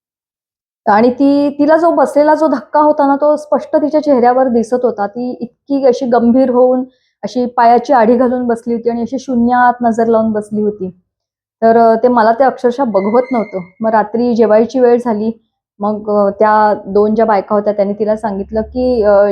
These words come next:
जेवायला जा." अ, तरी ती हलली नाही. मी पण तिला निघताना सांगितलं की, "मी जेवायला चाललीये, तू येतेस का?" तर ती नाही म्हणली, "मला जेवायचं." मग, अ, मी जेवायला गेले. जेवण म-, अ, हॉल होता म्हणजे असा,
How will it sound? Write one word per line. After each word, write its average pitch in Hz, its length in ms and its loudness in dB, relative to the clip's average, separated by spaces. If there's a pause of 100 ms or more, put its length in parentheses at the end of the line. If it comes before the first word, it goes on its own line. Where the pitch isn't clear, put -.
जेवायला 214 380 2
जा." 208 180 0 (680)
अ, 202 180 0 (100)
तरी 208 160 -2
ती 247 140 0
हलली 220 280 2
नाही. 214 180 -2
मी 214 120 0
पण 233 180 -2
तिला 233 220 2
निघताना 220 340 -2
सांगितलं 214 340 -8
की, 214 120 -10
"मी 226 160 -2
जेवायला 208 280 0
चाललीये, 214 360 0
तू 254 80 -2
येतेस 220 420 0
का?" 208 160 -12
तर 208 140 -12
ती 214 240 -8
नाही 226 220 0
म्हणली, 262 240 2
"मला 220 200 2
जेवायचं." 185 500 -4 (760)
मग, 214 280 0
अ, 208 200 4
मी 214 160 0
जेवायला 220 380 2
गेले. 233 260 2 (540)
जेवण 220 340 0
म-, 233 80 -2
अ, 202 280 2
हॉल 214 260 2
होता 233 280 0
म्हणजे 233 240 0
असा, 226 380 0